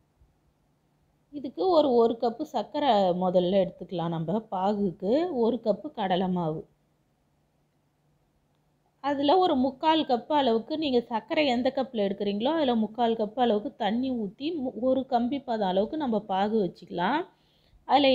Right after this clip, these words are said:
ஏலக்காய் தூள் போட்டுக்கோங்க பாகுல. நல்லா பிசு பிசுன்னு பதம் வந்ததுன்னா, நீங்க இறக்கிட்டீங்கன்னா, அது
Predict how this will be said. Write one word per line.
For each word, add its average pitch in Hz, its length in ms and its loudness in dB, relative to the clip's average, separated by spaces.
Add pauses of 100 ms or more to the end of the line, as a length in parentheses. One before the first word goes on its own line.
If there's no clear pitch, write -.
ஏலக்காய் 269 400 4
தூள் 202 220 -4
போட்டுக்கோங்க 185 600 -2
பாகுல. 190 440 0 (800)
நல்லா 294 460 2
பிசு 285 280 -8
பிசுன்னு 339 420 -6
பதம் 277 360 2
வந்ததுன்னா, 240 420 0
நீங்க 285 320 0
இறக்கிட்டீங்கன்னா, 226 640 0
அது 254 140 -2